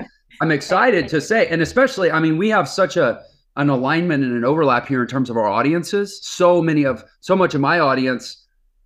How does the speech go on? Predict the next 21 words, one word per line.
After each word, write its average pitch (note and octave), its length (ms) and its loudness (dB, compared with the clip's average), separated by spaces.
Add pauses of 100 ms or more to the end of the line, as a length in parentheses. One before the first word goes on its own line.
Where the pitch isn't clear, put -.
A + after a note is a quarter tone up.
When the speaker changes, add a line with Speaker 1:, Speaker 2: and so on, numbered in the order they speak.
(180)
Speaker 2:
um, B2 280 -2
is, D3 360 0
I, C#3+ 120 2
I C3+ 260 0
like D3 320 0
that, A#2+ 380 0
uh, A#2 200 -2
that A2+ 260 -2
term, D#3+ 240 0
forced - 640 -4
entrepreneurship. F#3 880 -2
I C#3+ 80 0
think D3+ 220 -4
in C#3 120 0
my D3 200 2
case, C#3 340 -2
it's, - 420 -10 (800)
I'll B2 140 0
call C#3 300 2
it, - 220 -4 (160)
uh, G#2 360 -4